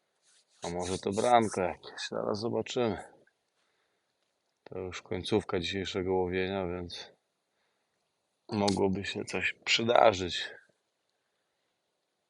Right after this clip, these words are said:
mądrzejszego. No ale chyba to jednak. A komary, słuchajcie, zaczynają przeraźliwie kąsać. Mimo że się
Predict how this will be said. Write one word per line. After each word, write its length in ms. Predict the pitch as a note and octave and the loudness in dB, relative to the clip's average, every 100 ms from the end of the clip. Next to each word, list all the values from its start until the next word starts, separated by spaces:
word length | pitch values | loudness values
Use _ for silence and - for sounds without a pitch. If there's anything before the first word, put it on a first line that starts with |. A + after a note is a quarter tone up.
| - | -10
mądrzejszego. 1000 | G2 F#2 E2+ F#2+ F2 - F2+ E2+ F#2 G2 - - - _ _ _ _ _ _ _ _ _ _ _ _ _ _ _ _ - | -6 -6 -4 -4 -4 -6 -6 -6 -8 -10 -14 -20 -20 _ _ _ _ _ _ _ _ _ _ _ _ _ _ _ _ -12
No 300 | A2+ G#2 G2 | -6 -4 -4
ale 160 | F#2+ | -6
chyba 340 | - G#2 F#2 F2+ | -6 -6 -4 -6
to 160 | - | -4
jednak. 500 | F#2 E2+ E2+ F#2 - _ _ _ _ _ _ _ _ _ _ _ _ _ _ _ _ _ _ _ _ - - _ _ _ _ | -4 -4 -10 -18 -20 _ _ _ _ _ _ _ _ _ _ _ _ _ _ _ _ _ _ _ _ -10 -10 _ _ _ _
A 100 | G2+ | -10
komary, 480 | - G2+ A2 A2+ A2 | -6 0 6 8 8
słuchajcie, 480 | G#2 G2+ G2+ G2+ G2+ | 2 0 2 2 -2
zaczynają 640 | G2 - G2+ G2 G2 F#2+ | -4 -4 -2 0 0 -2
przeraźliwie 720 | - - A2 G#2 G2 G2+ F#2 | 0 4 4 4 2 0 0
kąsać. 540 | F2 - F#2+ F#2 - F2 | -4 -8 -10 -10 -12 -8
Mimo 240 | G2 G2 | -6 -4
że 100 | F2 | -4
się 120 | G2 | -6